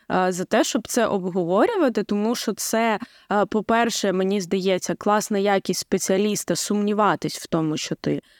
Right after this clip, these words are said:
е, сказав, да, і, е, обговорювати, отримувати новий, е, цінний досвід, який може багато що змінити там в світогляді, в баченні і так далі.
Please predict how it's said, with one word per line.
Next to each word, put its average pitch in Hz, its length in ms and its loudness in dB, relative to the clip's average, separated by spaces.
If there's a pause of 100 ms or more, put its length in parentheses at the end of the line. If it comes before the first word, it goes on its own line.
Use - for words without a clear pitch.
(180)
е, 151 460 -4
сказав, 226 640 0
да, 202 360 2
і, 302 300 2 (120)
е, 190 480 2 (240)
обговорювати, 214 960 2
отримувати 202 640 0
новий, 202 500 0
е, 170 300 0
цінний 185 400 0
досвід, 202 500 2
який 240 280 2
може 214 320 2
багато 185 420 0
що 202 200 -2
змінити 180 560 0
там 165 420 0
в 165 280 0
світогляді, 190 760 0
в 165 80 -8
баченні 170 540 0
і 175 100 0
так - 200 -2
далі. 156 320 -2